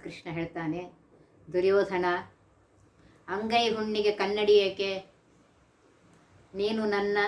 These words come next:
ಪಾಂಡವರನ್ನು ದ್ವೇಷ ಮಾಡುತ್ತೀ. ಪಾಂಡವರು ನನ್ನ ಪಂಚ ಪ್ರಾಣದಂತೆ ಇದ್ದಾರೆ. ನಿನ್ನ ಪ್ರಾಣ ದ್ವೇಷ ಮಾಡುತ್ತೇನೆ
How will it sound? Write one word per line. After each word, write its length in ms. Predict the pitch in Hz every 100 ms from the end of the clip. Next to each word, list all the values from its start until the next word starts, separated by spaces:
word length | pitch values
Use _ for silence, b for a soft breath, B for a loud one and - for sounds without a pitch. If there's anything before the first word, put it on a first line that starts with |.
| 202 - _
ಪಾಂಡವರನ್ನು 800 | 190 214 240 233 220 214 208 208
ದ್ವೇಷ 300 | 180 202 196 196
ಮಾಡುತ್ತೀ. 760 | 190 185 185 - 190 185 151 143 - - - - - - - - - - - - - -
ಪಾಂಡವರು 540 | - 196 214 214 208 196
ನನ್ನ 260 | 190 190 185
ಪಂಚ 360 | - 202 220 226 -
ಪ್ರಾಣದಂತೆ 760 | 185 202 226 214 202 208 196
ಇದ್ದಾರೆ. 380 | 180 180 165 160 - _ _ _ _ _ _ _ _ _ _ - _ _ _ _ _ _ _ _ _ _ _ _ _ _ _ - - _ _ _ - _ - - _ _ - - - -
ನಿನ್ನ 220 | 190 196 190 -
ಪ್ರಾಣ 300 | 190 220 233 196
ದ್ವೇಷ 280 | 202 202 208
ಮಾಡುತ್ತೇನೆ 1000 | 185 185 185 - 180 175 208 254 240